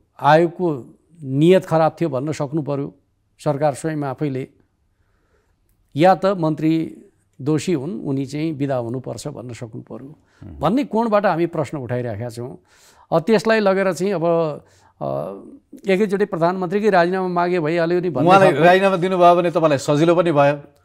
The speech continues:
Speaker 1: होइन, त्यस्तो कुरा होइन। फेरि हामी के नबनायौँ भन्दाखेरि खास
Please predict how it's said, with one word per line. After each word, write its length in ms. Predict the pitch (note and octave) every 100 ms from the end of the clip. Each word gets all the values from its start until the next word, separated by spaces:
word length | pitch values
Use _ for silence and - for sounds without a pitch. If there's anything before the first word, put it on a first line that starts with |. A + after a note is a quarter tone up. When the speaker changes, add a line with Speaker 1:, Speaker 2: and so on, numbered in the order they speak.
| -
Speaker 1:
होइन, 240 | C3+ C3+ C3+
त्यस्तो 300 | E3+ D#3 D#3+
कुरा 160 | D3
होइन। 220 | A#2 D3
फेरि 200 | C#3 F#3
हामी 220 | F3 D#3+ F3
के 140 | F#3
नबनायौँ 460 | E3+ D#3 D#3+ E3 C3
भन्दाखेरि 500 | B2 B2 A2 D#3 G3+ _ - _ _ _ _ _ _
खास 260 | - -